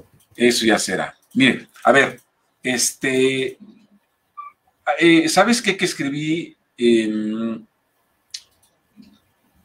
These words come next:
ah, una serie de artículos que son como románticos, pero,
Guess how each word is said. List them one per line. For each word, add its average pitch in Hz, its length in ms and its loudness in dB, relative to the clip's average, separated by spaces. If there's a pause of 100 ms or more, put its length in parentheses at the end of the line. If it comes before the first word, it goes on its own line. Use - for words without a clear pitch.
(360)
ah, 107 300 0
una 170 260 4
serie 147 340 0
de 139 100 4
artículos 120 720 0
que 117 100 -10
son 147 220 -6
como 151 280 0
románticos, 117 1200 -2 (960)
pero, 139 720 2